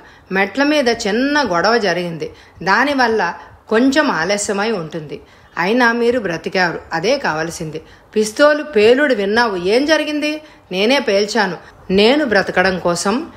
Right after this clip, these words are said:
ఇంకెవరిని పేల్చి చంపాల్సి వచ్చింది? ఎవరు చనిపోయారు?" "ఆ శవం చీకట్లో ఎక్కడో పడి ఉంటుంది,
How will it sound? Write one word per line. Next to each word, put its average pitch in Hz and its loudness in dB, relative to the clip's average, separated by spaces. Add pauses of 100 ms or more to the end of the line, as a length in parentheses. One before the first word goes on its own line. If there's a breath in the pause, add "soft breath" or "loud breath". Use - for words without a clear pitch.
(180 loud breath)
ఇంకెవరిని 269 2
పేల్చి 226 2
చంపాల్సి 233 0
వచ్చింది? 226 0 (400 loud breath)
ఎవరు 226 4
చనిపోయారు?" 262 2 (340 loud breath)
"ఆ 202 4
శవం 233 -2 (100)
చీకట్లో 247 2
ఎక్కడో 220 0
పడి 190 -2
ఉంటుంది, 170 -6